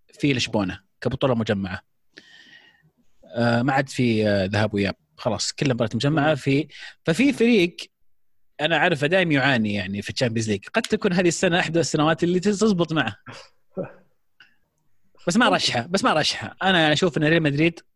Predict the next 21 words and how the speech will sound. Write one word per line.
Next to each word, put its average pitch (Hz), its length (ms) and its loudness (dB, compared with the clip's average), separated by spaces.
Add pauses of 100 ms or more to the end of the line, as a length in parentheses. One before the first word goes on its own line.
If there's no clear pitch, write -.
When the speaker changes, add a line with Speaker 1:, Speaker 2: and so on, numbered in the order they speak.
(120)
Speaker 1:
بكل 123 300 -2
أمانة 131 280 2
دائمًا 139 240 2
مرشح، 113 500 -2 (300)
بالذات 135 440 -4
إنه 117 280 -2
بوجود، 120 380 -2 (680)
آه، 107 540 -2
زيدان، 127 440 -2 (920)
آه، 117 220 -4
مع 127 160 0
بايرن 143 280 0
ميونخ 143 500 -2 (520)
و 127 340 0 (1400)
Speaker 2:
أتليتي، 226 400 0
طيب، 135 300 -4
أتليتي. 196 480 -2 (800)
أتليتي 220 300 0
طلع 233 260 2
حامل 190 320 2
لقب، 202 260 -2